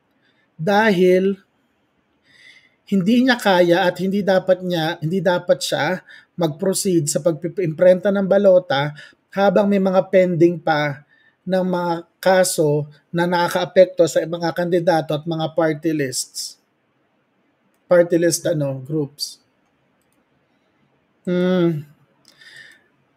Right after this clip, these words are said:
Pilit to, guys. Pilit ito. Pilit. Eh, di ba nag-imprenta ng balota nun?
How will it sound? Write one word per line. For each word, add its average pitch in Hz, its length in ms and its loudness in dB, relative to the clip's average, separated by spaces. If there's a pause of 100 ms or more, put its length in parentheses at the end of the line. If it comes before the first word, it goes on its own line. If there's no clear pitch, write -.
(500)
Pilit 233 240 4
to, - 160 4
guys. 208 560 6
Pilit 226 400 0
ito. 190 320 6 (2750)
Pilit. 247 640 8 (320)
Eh, 262 80 4
di 294 160 4
ba 320 160 2
nag-imprenta 269 560 4
ng 262 80 0
balota 240 480 2
nun? 202 480 2